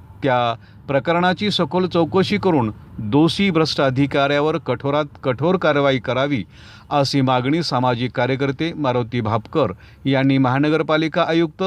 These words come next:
शेखर सिंह यांना केली. निवेदनात त्यांनी म्हटलं आहे की, शहरातील टेल्को रस्त्यावरील भोसरीतील गवळीमाथा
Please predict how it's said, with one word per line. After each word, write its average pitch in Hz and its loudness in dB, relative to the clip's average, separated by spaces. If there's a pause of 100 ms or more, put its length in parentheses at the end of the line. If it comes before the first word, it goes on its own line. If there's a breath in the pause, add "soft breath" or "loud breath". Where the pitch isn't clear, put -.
(120)
शेखर 123 -4
सिंह 147 -2 (320 loud breath)
यांना 123 2
केली. 95 -6 (1300)
निवेदनात 190 4
त्यांनी 196 2
म्हटलं 175 4
आहे 175 2
की, 208 -4
शहरातील 165 0
टेल्को 160 0
रस्त्यावरील 143 2
भोसरीतील 143 2
गवळीमाथा 135 2